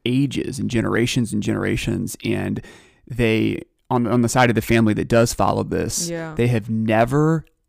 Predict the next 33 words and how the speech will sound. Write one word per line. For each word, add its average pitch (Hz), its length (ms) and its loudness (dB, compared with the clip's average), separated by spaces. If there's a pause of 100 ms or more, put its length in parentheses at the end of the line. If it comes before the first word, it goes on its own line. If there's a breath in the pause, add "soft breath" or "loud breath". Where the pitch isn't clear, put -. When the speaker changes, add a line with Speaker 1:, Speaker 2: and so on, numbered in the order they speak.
Speaker 1:
ever 101 720 -2
once 110 760 0 (160)
had - 340 -4
anybody 127 720 0 (200)
that - 120 -4
had 113 220 -4 (180)
any 107 220 0
type 95 260 -2
of - 60 4
terminal 90 420 -2
illness. - 440 -10 (180)
Speaker 2:
Yeah, 170 200 -8
Speaker 1:
that, - 100 2
Speaker 2:
no. 160 80 -8
Speaker 1:
that - 140 0
ended 104 240 0
up 82 100 -4
killing - 260 -4
them. - 160 -10
Everybody 123 480 6
got 104 240 0
old 117 240 2
and 110 140 2
died 110 320 -2
from 110 240 -2
just - 400 -4
natural 120 380 2
Speaker 2:
Natural. 120 160 0
Speaker 1:
causes 117 340 2
of, 107 180 -6
of 110 280 0
old 110 240 0
age 101 320 -2